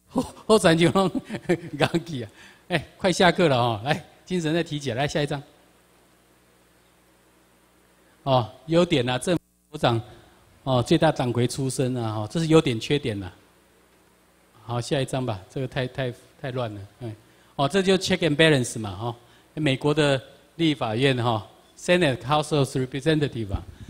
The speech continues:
啊，行政院就总统、副总统，还有他的内阁成员啊。然后 judicial 就是 Supreme Court，Supreme Court 就是最高法院嘛，啊，其他的，呃，Federal Court，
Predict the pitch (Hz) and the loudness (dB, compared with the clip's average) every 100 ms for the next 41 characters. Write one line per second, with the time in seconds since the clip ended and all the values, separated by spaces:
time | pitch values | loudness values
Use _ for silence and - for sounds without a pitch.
0 | - - 156 151 - 151 160 151 135 139 | -20 -14 -6 -4 0 0 2 0 -2 -4
1 | - 156 160 110 104 110 - _ 165 143 | 0 0 0 -4 -6 -14 -20 _ -2 2
2 | 135 139 113 101 135 131 135 127 127 135 | 2 2 -2 -4 -8 -6 -2 0 4 4
3 | 113 107 110 - 110 104 95 98 - 127 | 2 -2 -4 -2 -2 -2 -6 -10 -4 -2
4 | - - - - - - - _ _ _ | -4 -10 -14 -12 -12 -12 -16 _ _ _
5 | _ _ 139 147 156 185 175 151 135 123 | _ _ 0 2 4 6 6 8 6 4
6 | 147 160 143 120 - - - - 180 180 | 2 4 4 2 -6 -14 -10 2 6 6
7 | 180 180 127 123 - - - _ - - | 6 6 6 0 -8 -20 -20 _ -16 -10
8 | - 180 175 180 147 147 156 131 175 156 | -2 0 2 2 0 0 -2 0 0 4
9 | 147 - 107 120 107 101 131 - 143 135 | 2 2 0 0 -2 -4 -4 -4 -2 0
10 | 143 135 123 - - _ _ - 127 120 | 2 2 0 -2 -14 _ _ -8 -4 -4
11 | - 156 147 135 113 - 131 104 | -2 0 2 2 0 -4 -8 -10